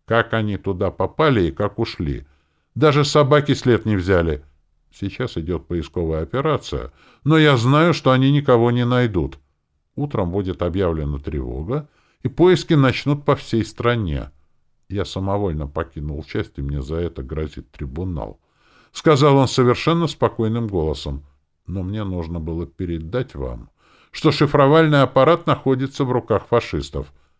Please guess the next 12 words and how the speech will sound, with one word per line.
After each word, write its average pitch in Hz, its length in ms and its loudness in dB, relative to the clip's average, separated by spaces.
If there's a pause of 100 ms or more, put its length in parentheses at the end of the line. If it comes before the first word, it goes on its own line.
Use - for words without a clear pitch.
(360)
Позвоните 90 680 -6
моему 78 420 -6
папе, - 400 -8
он 78 180 -6
знает, 78 340 -10
что - 200 -10
делать". 60 480 -10 (460)
Так 160 240 4
было 147 240 4
написано 160 600 0
в 120 80 -2
записке, 104 720 -2